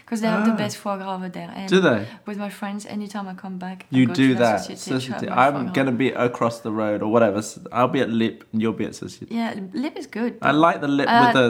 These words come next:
Speaker 2: the, the pork, pork knuckle with the lentils.
Speaker 1: Yeah, that's good.
Speaker 2: It's fucking good, man.
Speaker 1: It's good.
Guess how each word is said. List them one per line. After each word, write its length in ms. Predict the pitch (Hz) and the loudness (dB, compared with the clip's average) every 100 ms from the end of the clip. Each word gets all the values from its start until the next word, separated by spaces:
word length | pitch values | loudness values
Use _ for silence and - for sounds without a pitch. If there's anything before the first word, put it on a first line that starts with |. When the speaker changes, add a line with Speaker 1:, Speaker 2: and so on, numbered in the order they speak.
| 117 | 4
Speaker 2:
the, 60 | 120 | 0
the 160 | - | 0
pork, 500 | - 131 120 - - | 2 2 4 0 -10
pork 300 | - 131 107 | -2 0 2
knuckle 440 | 117 113 113 110 98 | 2 2 2 -4 -4
with 200 | 107 98 | -4 -4
the 60 | |
lentils. 600 | 101 98 92 - 107 - _ _ _ | -4 -4 -8 -14 -18 -20 _ _ _
Speaker 1:
Yeah, 160 | 113 - - _ _ _ _ | -18 -18 -20 _ _ _ _
that's 160 | _ - | _ -20
good. 80 | - | -20
Speaker 2:
It's 80 | - | -20
fucking 340 | - 254 233 | -12 -2 -2
good, 340 | 254 269 262 | 0 -4 -4
man. 360 | 180 180 226 | -6 -4 -4
Speaker 1:
It's 0 | |
good. 60 | 285 | -6